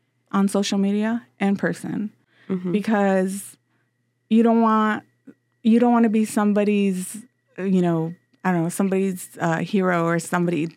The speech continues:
Speaker 1: they look up to you or they think, "Oh my gosh, she's, like, the best thing ever." And then you, you know, they meet you in person and you're a fucking asshole. You know, that's happened before. <clears throat> There's a lot of YouTubers, there's a lot of, you know,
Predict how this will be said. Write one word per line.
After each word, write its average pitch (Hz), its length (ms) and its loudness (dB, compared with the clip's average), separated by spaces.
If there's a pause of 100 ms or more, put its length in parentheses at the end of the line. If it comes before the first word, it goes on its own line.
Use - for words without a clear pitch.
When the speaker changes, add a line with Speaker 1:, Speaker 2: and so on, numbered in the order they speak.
Speaker 1:
they 165 240 -2
look 180 220 0
up 180 140 -4
to 185 100 -2
you 170 300 -2
or 156 340 -2 (400)
they 185 100 2
think, 185 280 -2
"Oh 185 80 -2
my 220 200 2
gosh, 208 240 0
she's, 208 240 -4
like, 208 160 -4
the 208 80 -4
best 202 200 -2
thing 202 160 -2
ever." 185 200 -2
And 185 200 0
then 185 140 2
you, 180 320 2
you 208 140 2
know, 165 320 0
they 175 100 0
meet 175 180 -4
you 208 100 -2
in 180 100 0
person 202 580 -2 (320)
and 214 100 -2
you're 220 120 0
a 220 40 -2
fucking 233 300 -4
asshole. 208 500 0 (140)
You 190 140 0
know, 180 200 0
that's 196 220 -2
happened 220 320 -2
before. 160 460 -6 (320)
<clears throat> - 260 -20
There's 220 560 6
a 220 60 -2
lot 220 260 0
of 226 160 -2 (320)
YouTubers, 175 680 -2
there's 185 260 -2
a 190 40 -2
lot 190 300 -2
of, 185 520 -4 (540)
you 202 140 0
know, 175 320 0